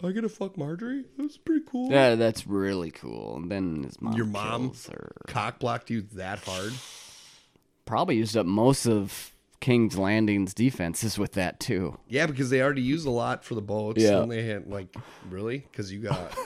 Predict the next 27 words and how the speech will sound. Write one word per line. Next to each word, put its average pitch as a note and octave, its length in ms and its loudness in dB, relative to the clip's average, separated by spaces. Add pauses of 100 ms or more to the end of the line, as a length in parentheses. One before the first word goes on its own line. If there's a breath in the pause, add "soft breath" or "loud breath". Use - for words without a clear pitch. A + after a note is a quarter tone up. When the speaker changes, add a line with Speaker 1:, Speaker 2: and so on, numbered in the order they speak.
Speaker 2:
<laughs> C5 240 -6
Speaker 1:
'cause A2+ 160 -4
your G2+ 100 -8
son G#2 320 -10
likes G2 280 -12
his G2 180 -8
wife? F#2 380 -8
<laughs> - 60 -8 (2000 loud breath)
I'm D3+ 140 4
sick - 380 10
of F#4+ 80 4
being E4+ 240 8
held F#4+ 240 8
accountable F#4+ 480 8
for F#4+ 200 4
my D4+ 200 8
actions. C#4 280 6
Speaker 2:
Just B3+ 200 12
to E3 80 12 (100)
piss E3+ 160 12
everyone C3+ 380 12
off, A#2+ 240 8
I G#2 80 8
hope A#2 180 8
she A#2 140 10
Speaker 1:
Yeah. G2 60 10
Speaker 2:
lives. G2+ 420 6